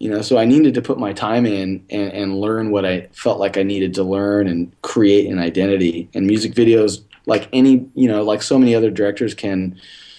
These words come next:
um, you know, verify, they're, they're, it's a, it's a place where you can experiment and, like, you know, r-, learn your, your, your s-, your s-,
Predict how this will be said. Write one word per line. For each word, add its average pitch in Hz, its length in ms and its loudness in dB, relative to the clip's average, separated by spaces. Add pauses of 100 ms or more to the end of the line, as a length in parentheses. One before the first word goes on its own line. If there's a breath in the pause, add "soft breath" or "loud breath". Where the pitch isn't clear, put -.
(420 loud breath)
um, 98 540 -2 (460)
you 123 100 2
know, 87 340 -4 (220)
verify, 113 640 0
they're, 107 240 -2
they're, 117 360 4
it's - 260 -6
a, - 120 -4 (100)
it's 117 180 -6
a 120 40 -4
place 135 360 0
where 123 80 0
you 117 200 2
can 117 440 -4 (520)
experiment 131 840 0
and, 107 200 -4
like, 101 280 -4 (640)
you 139 100 0
know, 104 280 -2
r-, 104 160 -6 (120)
learn 110 400 -4
your, 110 340 0
your, 107 460 2 (420)
your 107 140 -2
s-, - 260 -8
your 113 160 0
s-, - 240 -6